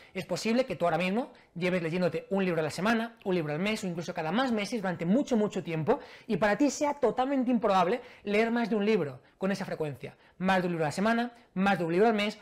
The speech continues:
o incluso leer muchos más libros de los que estás leyendo ahora mismo. Pero, ¿y si te dijera que nosotros tenemos una formación para multiplicar por cuatro tu velocidad de lectura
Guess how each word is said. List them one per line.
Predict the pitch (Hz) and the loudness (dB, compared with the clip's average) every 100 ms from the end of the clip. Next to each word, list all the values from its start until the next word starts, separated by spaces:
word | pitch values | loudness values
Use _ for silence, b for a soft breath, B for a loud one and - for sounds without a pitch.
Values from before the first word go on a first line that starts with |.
| B | B
o | 202 | -2
incluso | 185 220 226 262 | 0 2 2 2
leer | 214 226 | 0 2
muchos | 208 233 247 233 | 2 2 2 0
más | 226 196 | 0 0
libros | 240 185 156 | 0 0 0
de | |
los | 175 | -4
que | 170 | -4
estás | - 185 | -4 -2
leyendo | 175 156 | -2 -4
ahora | 147 | -6
mismo. | 131 120 - b b b | -8 -12 -20 b b b
Pero, | 247 180 131 B B B _ - | 4 4 2 B B B _ 0
¿y | 269 | 2
si | |
te | 302 | 4
dijera | 247 - 233 220 | 0 2 -2 -2
que | 190 | -6
nosotros | 165 233 214 180 | -4 0 -2 -2
tenemos | 190 214 233 | -4 -4 -4
una | 220 | -4
formación | 220 180 160 214 196 | -4 -4 -4 -2 -2
para | 190 190 | 0 0
multiplicar | 185 185 175 262 262 | -2 -2 -2 -2 0
por | 214 175 | 0 2
cuatro | 247 233 160 147 | 4 2 0 -6
tu | 196 | -4
velocidad | 196 190 | -2 0
de | 226 | 0
lectura | 185 - 220 170 | 0 2 4 2